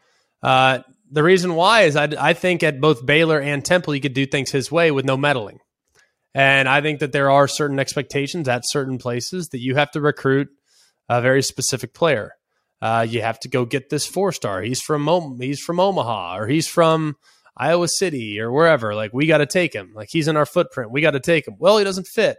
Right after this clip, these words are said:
what we do. Nope, gotta take him anyways. He's the best player in this part of the country, whatever. I mean, it's,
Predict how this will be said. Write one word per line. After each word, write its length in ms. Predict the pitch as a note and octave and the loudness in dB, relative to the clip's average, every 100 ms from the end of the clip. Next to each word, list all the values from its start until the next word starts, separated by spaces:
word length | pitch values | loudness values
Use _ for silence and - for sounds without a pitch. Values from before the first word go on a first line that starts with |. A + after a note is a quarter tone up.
| _ | _
what 140 | D#3 C#3+ | -6 -2
we 100 | D#3 | 0
do. 280 | F#3 B2+ - _ - _ | 0 0 -4 _ -20 _
Nope, 280 | D3 E3+ D3+ | 0 2 2
gotta 180 | D3 D3+ | 0 2
take 220 | E3 D#3 | -2 -2
him 100 | E3 | 0
anyways. 460 | F3 C3+ A#2 G2 - | 0 2 0 -2 -4
He's 180 | C3 | -4
the 80 | B2 | -2
best 320 | C#3+ D3+ - | 0 0 -2
player 300 | - E3 D3+ | 0 2 2
in 80 | C3+ | 0
this 160 | D3 - | -2 0
part 240 | D#3+ D3 | 2 2
of 40 | C3+ | -2
the 60 | |
country, 340 | - E3 - B2+ | -4 -6 -6 -2
whatever. 440 | D#3 F#3+ G#2+ G#2 | 2 2 0 -8
I 40 | |
mean, 220 | C3 D3 C#3+ | 0 2 2
it's, 300 | C#3 - | -2 -8